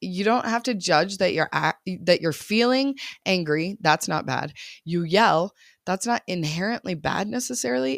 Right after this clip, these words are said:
It's just a really effective way to get your emotion out. So why it's bad is the effect that it has on everyone around you.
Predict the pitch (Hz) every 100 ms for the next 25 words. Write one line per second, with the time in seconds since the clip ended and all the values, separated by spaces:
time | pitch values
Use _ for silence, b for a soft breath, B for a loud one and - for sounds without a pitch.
0 | 180 180 - 180 160 170 226 254 - -
1 | - - 220 - 202 185 175 170 B B
2 | _ 165 165 - 160 151 143 - - -
3 | B B B B - 165 147 151 165 151
4 | - 165 254 269 165 170 - 160 156 147
5 | 170 160 147 151 147 139 - - 143 135
6 | 131 139 180 208 170 139 139